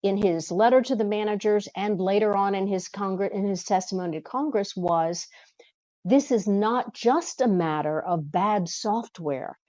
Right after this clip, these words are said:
It's not just a matter of bad design. It's a matter of rushing the airplane through its assembly process as well." So everyone, you know, the general public, we see this, Congress, they take action on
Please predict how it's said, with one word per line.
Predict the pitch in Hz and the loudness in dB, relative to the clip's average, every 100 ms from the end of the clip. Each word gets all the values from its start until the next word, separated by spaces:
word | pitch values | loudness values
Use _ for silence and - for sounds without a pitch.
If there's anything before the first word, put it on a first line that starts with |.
| _ _ _ _ | _ _ _ _
It's | - | -4
not | 233 277 | -2 -2
just | - 254 | -2 -2
a | 262 | 0
matter | 220 208 208 | 0 0 -2
of | 185 160 | -2 -2
bad | 175 170 | 0 0
design. | 165 156 175 180 165 156 160 _ _ | -4 -6 -4 -4 -6 -8 -12 _ _
It's | 220 220 | 0 0
a | 208 | 0
matter | 175 180 202 226 233 | 0 0 -2 -2 -2
of | 190 | -2
rushing | 156 156 165 214 - 254 233 | -4 -4 -2 -2 0 0 2
the | 196 | 0
airplane | 185 190 - 202 190 | 0 -4 -4 -6 -6
through | 175 220 220 220 | -4 0 2 2
its | 190 - | -2 -6
assembly | 180 - 202 208 202 196 | -8 -6 -4 -2 0 -2
process | 196 - 175 180 - 165 170 - | -2 -4 -4 -2 -4 -6 -6 -10
as | 175 175 165 | -6 -6 -6
well." | 165 147 175 208 123 - - _ _ _ _ _ | -8 -4 -2 0 -4 -6 -16 _ _ _ _ _
So | - 220 190 - - - | 4 6 6 2 -12 2
everyone, | 226 269 311 285 262 254 254 | 4 6 6 8 6 4 2
you | 247 | 2
know, | 233 208 | 4 4
the | 208 196 | 4 4
general | 202 208 214 | 4 2 0
public, | 214 - 240 226 233 | -2 0 2 4 2
we | 233 | 2
see | 220 - 220 220 | 0 0 2 4
this, | 208 214 - | 4 4 0
Congress, | - 202 214 202 208 - | -4 -2 2 2 2 4
they | 208 208 - - - | 6 6 4 -12 -8
take | - 226 - | 0 0 2
action | 202 208 - 208 | 0 -2 -4 -2
on | 196 196 202 | 0 2 -2